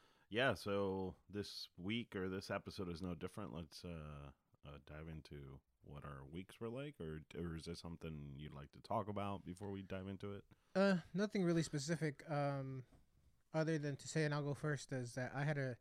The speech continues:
Speaker 2: I had an interesting week because I, I felt like I, a-, as far as, uh, physical fitness is concerned in terms of my working out,
Speaker 1: Mm-hmm.
Speaker 2: and I, I, I did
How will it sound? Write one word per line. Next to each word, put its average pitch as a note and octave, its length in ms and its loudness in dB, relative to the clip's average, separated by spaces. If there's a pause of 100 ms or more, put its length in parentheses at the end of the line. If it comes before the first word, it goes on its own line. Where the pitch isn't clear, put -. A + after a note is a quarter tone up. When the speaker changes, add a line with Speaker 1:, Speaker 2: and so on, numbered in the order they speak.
(840)
Speaker 2:
I G3+ 60 6
had B3+ 100 8
an G3+ 100 10
interesting F3 420 2
week E3 220 2
because C#3+ 960 2 (120)
I, D3 140 0 (120)
I E3 60 2
felt A3+ 160 0
like G3+ 160 0
I, C#3+ 160 4 (400)
a-, D#3+ 320 -6
as C#3 160 0
far D#3 420 0
as, C3+ 600 -4
uh, B2 160 -4
physical C3+ 340 -4
fitness D#3+ 460 -4
is D#3+ 100 -6
concerned E3 360 0
in C#3 80 0
terms C3+ 280 -2
of A#2+ 220 -2
my A#2 240 -4
working B2+ 300 -2
out, C#3+ 180 0 (240)
Speaker 1:
Mm-hmm. F2+ 220 -2 (680)
Speaker 2:
and F3 240 6
I, F3 140 2 (100)
I, D#3+ 280 6 (140)
I E3+ 80 6
did E3+ 220 2